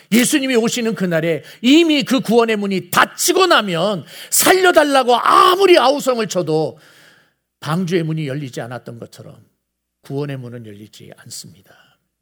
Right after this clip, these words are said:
자비가 없어요. 그런데 저와 여러분들에게는 이미 자비가 덧입혀졌어요.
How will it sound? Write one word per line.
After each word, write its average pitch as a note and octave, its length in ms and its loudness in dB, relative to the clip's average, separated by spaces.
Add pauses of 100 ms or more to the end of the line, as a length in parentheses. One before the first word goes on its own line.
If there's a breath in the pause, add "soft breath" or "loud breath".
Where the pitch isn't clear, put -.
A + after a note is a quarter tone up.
(680)
자비가 A2+ 400 -18
없어요. - 340 -20 (1120)
그런데 C3+ 340 -14
저와 C3+ 320 -10
여러분들에게는 A#2 720 -16
이미 C#3 360 -12
자비가 B2+ 680 -16 (680)
덧입혀졌어요. - 1000 -20